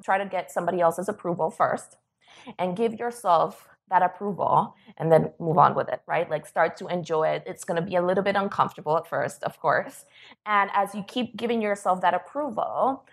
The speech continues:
you're gonna realize that your, your energy is, is gonna shift and the energy of others is gonna shift as well. So I noticed this a lot of the time. So for example, my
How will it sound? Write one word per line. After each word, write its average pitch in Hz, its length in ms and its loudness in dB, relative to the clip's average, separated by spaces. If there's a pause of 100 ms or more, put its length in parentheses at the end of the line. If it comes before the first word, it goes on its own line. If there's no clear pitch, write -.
(160)
you're 220 120 -6
gonna 202 220 -2
realize 226 680 0
that 185 180 -10
your, 190 240 -2
your 202 220 -4
energy 202 580 0
is, - 220 -10
is 196 220 -2
gonna 190 160 2
shift 311 380 -2
and 208 280 -2
the 196 140 -2
energy 208 400 0
of 196 80 0
others 185 340 0
is 180 100 -8
gonna 175 180 -2
shift - 340 -4
as 170 200 -6
well. 185 400 -2
So 170 340 -4 (200)
I 208 120 -2
noticed 269 340 0
this 269 200 -6
a 214 60 -4
lot 202 160 2
of 202 80 0
the 196 80 -8
time. 190 320 0
So 180 160 -6
for 180 160 2
example, 180 640 -2
my 214 520 -2